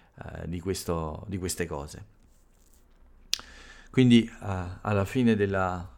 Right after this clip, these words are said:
di questa lezione era ormai quasi sera e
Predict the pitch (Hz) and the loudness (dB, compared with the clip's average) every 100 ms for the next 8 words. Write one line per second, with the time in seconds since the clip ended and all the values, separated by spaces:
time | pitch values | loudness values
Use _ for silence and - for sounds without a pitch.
0 | - - - - 92 95 - 107 113 - | -20 -20 -20 -16 -10 -8 -4 -4 0 2
1 | 196 196 92 80 80 80 78 78 73 73 | 4 4 0 -2 -6 -8 -8 -10 -10 -10
2 | 80 87 - 82 85 117 160 - - _ | -8 -8 -8 -6 -4 -6 -6 -12 -20 _
3 | - - - - - - - - 127 120 | -20 -20 -20 -20 -20 -20 -20 -2 6 8
4 | 117 107 | 10 6